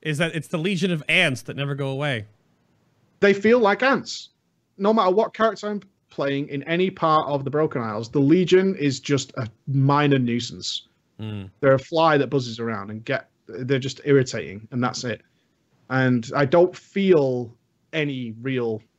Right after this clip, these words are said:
Speaker 2: presence of the Legion, even with the Legion invasions. They just fill the bar stuff, and they're all imps. They keep sending imps at us. Why do they keep sending imps? The imps don't work. We've worked that out by now. So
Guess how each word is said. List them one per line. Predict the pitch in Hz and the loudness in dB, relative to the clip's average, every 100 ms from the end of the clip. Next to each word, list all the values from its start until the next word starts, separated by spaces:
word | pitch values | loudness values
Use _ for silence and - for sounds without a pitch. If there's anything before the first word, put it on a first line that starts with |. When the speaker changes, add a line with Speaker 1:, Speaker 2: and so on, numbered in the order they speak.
| _ _ _ _ | _ _ _ _
Speaker 2:
presence | - 151 131 123 123 | -2 0 0 -2 -8
of | 113 | -8
the | |
Legion, | 120 120 117 131 | -8 -8 -4 2
even | 196 208 | 4 6
with | 180 | 4
the | 170 | 6
Legion | 160 147 | 4 4
invasions. | 143 131 175 127 107 - - _ _ _ _ _ _ _ _ _ _ _ _ _ - | 2 4 2 2 -10 -14 -20 _ _ _ _ _ _ _ _ _ _ _ _ _ 0
They | 147 139 | 2 2
just | 131 151 - - | 0 -4 -4 0
fill | 160 135 | 2 4
the | 120 | 2
bar | 131 143 | 2 2
stuff, | 131 - 98 123 | 2 -4 -10 -6
and | 120 | 0
they're | 127 | 2
all | 139 135 - | 2 0 -2
imps. | 147 135 - - - _ - | -2 -2 -4 -6 -8 _ -4
They | 143 | 0
keep | 185 | 0
sending | - 175 165 156 | 2 2 2 0
imps | 151 165 - | -2 -2 -4
at | 104 | -6
us. | 76 120 | -6 -2
Why | 139 | 0
do | 160 | 2
they | 156 | 2
keep | 156 151 | 0 -4
sending | 151 139 | -4 -2
imps? | 139 123 - - _ _ _ _ _ - | -2 -4 -8 -16 _ _ _ _ _ -2
The | |
imps | 160 160 | -2 2
don't | 175 135 | 2 4
work. | 143 120 - - | 4 2 -2 -8
We've | 131 127 | -6 -2
worked | 147 139 - | 2 0 0
that | 135 | -2
out | 120 113 | -2 -2
by | 107 | -4
now. | 104 107 _ _ - - _ _ | -4 -8 _ _ -20 -20 _ _
So | - 147 135 131 | 0 4 6 6